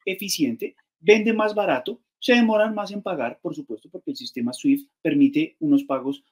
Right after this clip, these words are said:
mucho más rápidos que otros sistemas, pero llega, la plata llega, y están dispuestos a hacer descuentos.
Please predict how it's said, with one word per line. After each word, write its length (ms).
mucho 240
más 140
rápidos 400
que 320
otros 380
sistemas, 500
pero 180
llega, 460
la 160
plata 240
llega, 340
y 100
están 200
dispuestos 480
a 60
hacer 260
descuentos. 720